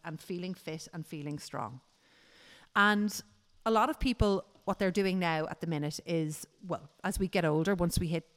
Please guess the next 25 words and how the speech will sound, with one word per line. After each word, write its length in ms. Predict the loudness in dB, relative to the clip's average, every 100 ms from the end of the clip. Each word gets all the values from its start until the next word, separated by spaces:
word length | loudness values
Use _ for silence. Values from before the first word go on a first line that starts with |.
| _
kind 200 | -8 -6
of 60 | -2
forty 400 | 0 2 0 8
plus, 460 | 8 8 -2 -2
we 100 | -2
start 360 | 0 2 2 2
to 80 | 0
lose 380 | 0 0 -2 -4
a 60 | 0
lot 340 | 4 4 2
of 140 | -6
muscle 260 | -8 -6 -6
mass. 440 | -6 -8 -10 -12 -14 -20 -20 -20 -4
And 420 | 2 2 2 -4 -8 -12 _ _
muscle 320 | -2 0 0
mass 320 | 2 4 2
is 120 | 0 0
what 200 | 0 0
makes 260 | -4 -4
us 80 | -8
burn 440 | -2 -2 -2 -6 -12 _ -12
calories 440 | -4 -2 -2 -4
at 120 | -6
rest. 420 | -2 -4 -4 -12 -6
So 280 | -4 -2